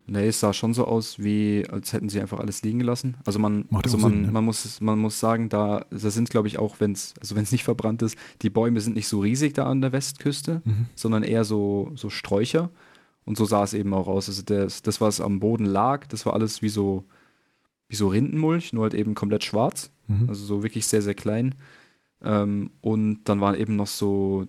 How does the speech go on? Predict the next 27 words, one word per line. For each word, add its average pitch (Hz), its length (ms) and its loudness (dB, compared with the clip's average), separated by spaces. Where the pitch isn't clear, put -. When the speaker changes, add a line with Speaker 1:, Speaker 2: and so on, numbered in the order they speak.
Speaker 1:
die, 95 320 0
ähm, 90 520 -4
ja, 98 60 -2
die 92 100 -4
Stämme 107 440 2
von 101 200 -4
diesen 95 240 -2
Sträuchern 101 560 0
waren 95 160 0
noch 98 140 -2
zu - 160 -6
sehen. 95 320 0
Also 92 200 -4
wie 98 80 -6
so, 95 360 -2
so - 160 -10
paar, 98 380 0
so 98 160 -6
zwei 104 300 0
Meter 110 320 2
hoch 120 180 0
vielleicht, 110 560 -2
ähm, 98 440 0
waren 104 160 0
dann 101 80 0
noch 98 80 -6
so, 104 200 -8